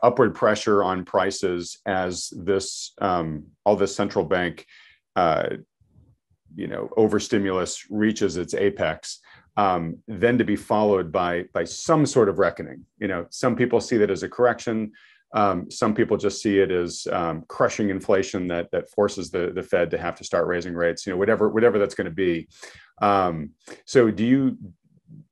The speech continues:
sounds like you're seeing something similar, right? Where you're, you're like, the, the, the, the, the, the train is already on a runaway course. Um, it's got a ton of momentum behind it. Doesn't look like the, uh, the, the engineers driving it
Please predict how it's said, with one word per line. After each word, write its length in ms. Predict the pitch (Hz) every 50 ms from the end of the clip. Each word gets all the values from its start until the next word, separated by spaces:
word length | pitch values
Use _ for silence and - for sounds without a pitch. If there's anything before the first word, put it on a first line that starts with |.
| _ _ -
sounds 260 | - - 160 151 127
like 140 | 131 120 123
you're 80 | 123 113
seeing 280 | 117 - 131 120 110
something 300 | 104 - 117 87 101 90
similar, 420 | 85 - 113 98 87 80 71 - - -
right? 160 | 104 98 95
Where 120 | 95 98
you're, 100 | 95 95
you're 240 | - 101 95 92 92
like, 200 | 98 92 87 -
the, 100 | - 101
the, 220 | 98 - 98 92 -
the, 160 | - 92 90 -
the, 160 | - 90 85 - -
the, 120 | 92 87 _ _ -
the 180 | 92 85 - _ _ -
train 300 | - - 143 143 151 139
is 120 | 120 107
already 280 | 120 113 120 123 113 110
on 120 | 107 107
a 60 | 101 98
runaway 380 | 104 110 113 110 107 104 98
course. 480 | - - 92 85 85 85 80 - - - - - - - - _ _ -
Um, 400 | 98 95 92 90 87 82 80 80 -
it's 120 | 101 -
got 160 | - 110 95
a 40 | 85
ton 200 | - - 127 123
of 40 | 120
momentum 380 | 120 107 104 104 104 104 107
behind 380 | 90 95 - 98 95 95 95 95
it. 160 | 95 98 87
Doesn't 240 | 113 110 104 120 107
look 180 | 107 101 - 110
like 240 | 101 101 98 - -
the, 280 | 98 95 92 90 90
uh, 280 | 85 85 82 78 78 82 - - - - -
the, 120 | 82 - -
the 280 | 87 90 87 87 80 - -
engineers 420 | 107 107 98 104 104 101 98 90 -
driving 420 | 101 98 90 98 95 98 95 95
it 140 | 92 95